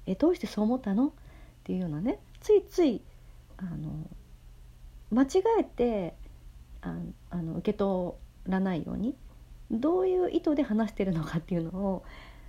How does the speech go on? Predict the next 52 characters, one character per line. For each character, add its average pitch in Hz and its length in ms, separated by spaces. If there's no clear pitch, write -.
詮 226 280
索 220 260
し - 80
た 208 100
く 165 100
な 156 120
り 151 100
ま 160 120
す - 100
ね。 160 80
詮 190 220
索 427 300
っ - 40
て 415 80
い 415 40
う 403 40
つ 381 100
も 359 100
り 302 80
な 294 80
い 330 80
ん 220 60
で - 80
す - 100
け - 80
れ - 100
ど 165 100
も 185 120
ね、 269 160
理 240 80
解 208 240
し - 120
よ 277 120
う 320 40
と 196 80
思 151 140
っ - 40
て - 140
一 - 60
生 - 120
懸 277 160
命 160 100
つ - 140
い 262 80
つ - 120
い 381 60
質 - 160
問 160 160
し 151 60
て - 80
し - 160
ま - 140